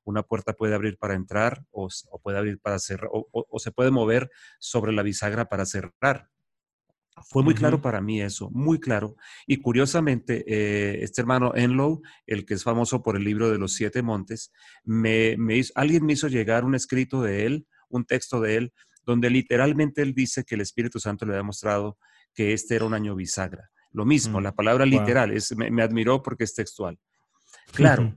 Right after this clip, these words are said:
Speaker 1: lo que pasa es que entonces todos esperábamos, "No, pues va a ser un año absolutamente espectacular, carente de dificultades", era como todos lo esperábamos.
Speaker 2: Sí.
Speaker 1: Estábamos esperando hacer una gran cantidad de movimientos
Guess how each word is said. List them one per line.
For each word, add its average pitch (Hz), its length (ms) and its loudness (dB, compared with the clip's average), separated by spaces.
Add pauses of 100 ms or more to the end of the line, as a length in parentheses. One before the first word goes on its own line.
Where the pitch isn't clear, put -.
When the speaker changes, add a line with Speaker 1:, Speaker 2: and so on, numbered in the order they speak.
Speaker 1:
lo 123 160 -2
que 110 120 -4
pasa 110 240 -2
es 131 80 0
que 151 100 -2
entonces 135 460 0
todos 123 240 0
esperábamos, 110 720 0
"No, 123 220 4
pues 92 180 -4
va 95 80 -2
a 95 40 -4
ser 101 140 -6
un 107 140 -2
año 123 480 -2 (260)
absolutamente 120 760 0
espectacular, 104 1120 -2 (360)
carente 113 420 0
de 120 100 2
dificultades", 107 720 -2
era 117 180 -2
como 104 240 -6
todos 110 180 -2
lo 117 60 -2
esperábamos. 98 720 0 (120)
Speaker 2:
Sí. 113 260 2
Speaker 1:
Estábamos 110 400 0
esperando 107 480 -2
hacer 110 160 -2
una 113 120 0
gran 110 200 -2
cantidad 104 320 -4
de 107 60 -2
movimientos 104 720 -4